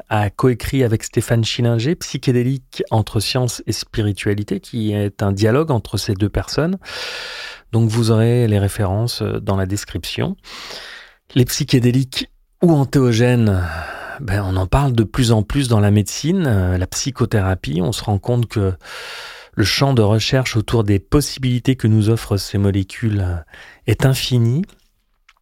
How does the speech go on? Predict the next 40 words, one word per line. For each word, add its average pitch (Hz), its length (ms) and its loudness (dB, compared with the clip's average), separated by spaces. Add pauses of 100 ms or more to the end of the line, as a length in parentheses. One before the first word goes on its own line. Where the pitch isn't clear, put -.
(160)
Et 117 180 4
à 113 80 2
Takiwazi, 113 720 0
par 101 180 -2
exemple, 117 460 -2
le 98 60 2
centre, 123 540 -2
euh, 101 200 2
au 127 80 2
Pérou, 120 640 2
euh, 120 160 -4
dans 110 160 0
lequel 117 420 0
j'ai 104 180 -2
fait - 160 -4
ma 107 120 2
retraite, 107 460 0
dont 107 120 2
je 95 80 0
vous 110 120 0
parlais 98 280 0
tout - 160 -12
à 101 100 2
l'heure, 170 300 0 (380)
centre 120 440 0
fondé 113 440 0
par 95 320 -2
Jacques 107 260 0
Mabi, 104 400 0
qui - 160 -2
accueille 113 320 2
des 101 140 0
passants, 117 520 -2
des 101 180 -2
patients, 156 400 0
pardon, 107 340 -2
sur - 180 -4
des 92 140 -2
périodes 92 360 0
longues 170 400 2